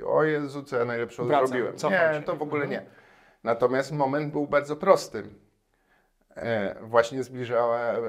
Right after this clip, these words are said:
Speaker 1: e, się pęknięcie bańki internetowej, o czym nie wiedzieliśmy, bo to dziewięćdziesiąty dziewiąty zarejestrowanie firmy, w dwutysięcznym w to weszliśmy, a przypomnę, że przełom dwa tysiące i dwa tysiące jeden bańka strzeliła z huki. I także w Polsce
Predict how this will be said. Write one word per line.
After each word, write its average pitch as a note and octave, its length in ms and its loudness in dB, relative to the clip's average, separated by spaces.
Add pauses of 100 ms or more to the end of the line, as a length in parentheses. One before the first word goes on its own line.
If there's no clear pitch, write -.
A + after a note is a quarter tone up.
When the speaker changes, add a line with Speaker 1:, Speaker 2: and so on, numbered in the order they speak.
(140)
Speaker 1:
e, A#2 80 -6
się A#2+ 160 -6
pęknięcie A#2+ 540 -6
bańki C#3+ 320 0
internetowej, G#2 680 -4
o G2+ 60 -4
czym G#2+ 200 -14
nie A2 100 -6
wiedzieliśmy, B2+ 460 -6
bo G2+ 140 -6
to G2+ 160 -6
dziewięćdziesiąty A#2 600 -8
dziewiąty A2+ 420 -6
zarejestrowanie G#2+ 720 -4
firmy, A2+ 340 -6
w B2+ 60 -16
dwutysięcznym A#2 720 -8
w - 60 -18
to A2 120 -4
weszliśmy, A2+ 600 -4
a B2 60 -2
przypomnę, A#2+ 520 -6
że A2+ 120 -8
przełom A#2 340 -2
dwa G#2+ 160 -4
tysiące A2 380 -8
i A#2 40 -8
dwa A2 160 -4
tysiące A2 420 -10
jeden A#2+ 260 -4
bańka G#2+ 300 -4
strzeliła A2 460 -4
z - 80 -10
huki. - 320 -14 (600)
I C3 100 -4
także C#3 320 6
w D3+ 60 -10
Polsce - 460 4